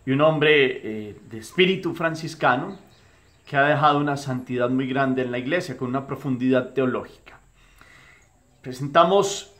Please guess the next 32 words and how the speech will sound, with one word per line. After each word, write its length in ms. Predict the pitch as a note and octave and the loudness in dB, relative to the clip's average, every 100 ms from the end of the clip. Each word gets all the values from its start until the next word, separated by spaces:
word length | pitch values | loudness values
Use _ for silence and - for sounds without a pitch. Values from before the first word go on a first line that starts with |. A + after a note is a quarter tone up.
| _ - | _ 0
hoy 380 | D#3 E3 A3 C3+ | 4 4 2 -4
en 100 | B2 | -10
esta 220 | - D3 | -6 -6
lección 320 | D#3+ - F#3 | -4 2 4
divina 400 | F3+ F3 E3 F#3+ | 4 2 2 0
el 160 | D3+ - | -2 0
texto 760 | F#3 E3+ - - G#3+ - - - - - | 0 2 -2 0 2 0 -8 -16 -20 -14
que 140 | - F3+ | 2 4
la 80 | F#3+ | 6
iglesia 380 | G#3+ A#3+ B3+ | 6 4 4
nos 200 | A3+ - | 0 0
invita 680 | F3 D#3+ G#3+ - - - - - - - - - | 0 0 -2 -4 -10 -14 -14 -20 -20 -20 -18 -2
para 160 | C3 D3 | 0 2
que 100 | D#3 | 2
hagamos 320 | D#3 E3+ F3+ | 4 4 2
nuestra 320 | D3 - C#3 | -2 -2 -2
lectura 460 | C3 C3 E3 E3 D3+ | -2 2 4 6 6
orante 640 | D3 C3 B2 B2+ C#3+ C#3 - - - | 6 4 2 -4 -6 -8 -16 -20 -18
con 140 | - C3 | -4 0
las 160 | B2 | 0
Sagradas 400 | C3+ C3 C#3+ C#3 | 0 2 4 4
Escrituras. 720 | C3 - C3 A2 F#2+ F#2+ - - - - - | -2 -6 -8 -8 -16 -16 -20 -20 -20 -10 2
Hoy 440 | D#3 G3 G#3 - - - - | 8 8 6 0 -14 -20 -8
en 100 | D3 | -2
el 100 | E3 | 0
capítulo 520 | F#3 F#3 C4 C4 G#3+ | 0 0 0 4 8
doce, 340 | F#3 G3 G3 G3 | 8 8 6 6
versículos 720 | F#3 - G#3 G3+ F#3+ F3 C3+ | 6 2 -4 0 4 4 4
del 260 | D#3 C#3+ - | 2 2 6
uno 560 | G3 F#3+ F3 E3 - - | 8 8 6 4 2 2
al 180 | C#3+ | 4
ocho. 260 | A2 F#2+ - | 2 -4 -12